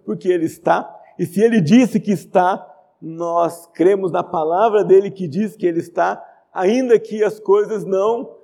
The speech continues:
se processem da maneira que nós imaginamos que deviam ser, porque Deus está perto de nós. Alguns desses irmãos da cidade de Filipos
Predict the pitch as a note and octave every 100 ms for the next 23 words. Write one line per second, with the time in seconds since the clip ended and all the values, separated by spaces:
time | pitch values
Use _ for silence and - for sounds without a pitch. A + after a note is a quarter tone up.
0 | _ - A3 A3 F#3+ G#3 G#3+ G3+ F#3+ G3
1 | F#3 G#3 G#3 G#3 G3 G3+ G3 F#3+ A3 F#3+
2 | F#3+ A3 C#4 A#3+ D3+ - F#3 F3+ E3+ E3
3 | D#3+ - E3 F#3 - - _ - F3 D#3
4 | E3+ E3+ F#3 E3+ F3 F3 F3 G#3 A3+ F3+
5 | - - _ _ _ _ _ _ _ _
6 | _ _ _ _ _ _ _ - F#3 E3
7 | C#4 C4 G#3+ G#3+ E3+ F3+ F3 A#3 D4 -
8 | - _ _ _ _ _ _ _ _ _
9 | C3 B2 - F3+ F#3 F3 E3+ D3+ E3 D#3
10 | D3 D#3 D#3 F#3+ A#3+ C3 G2+ -